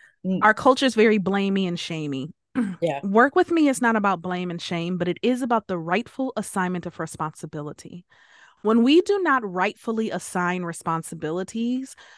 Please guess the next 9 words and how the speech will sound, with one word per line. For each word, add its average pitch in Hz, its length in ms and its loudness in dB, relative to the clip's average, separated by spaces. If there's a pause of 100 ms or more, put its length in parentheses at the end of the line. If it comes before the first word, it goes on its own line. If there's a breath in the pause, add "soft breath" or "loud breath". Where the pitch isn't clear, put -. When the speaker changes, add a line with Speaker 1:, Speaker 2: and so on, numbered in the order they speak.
(120)
Speaker 2:
we 220 640 4 (180)
often 254 440 4
find 208 360 2
ourselves, 175 880 -4 (220)
um, 160 360 0
operating 190 640 2 (120)
in 170 220 -6
two - 280 -2
extremes. - 840 -8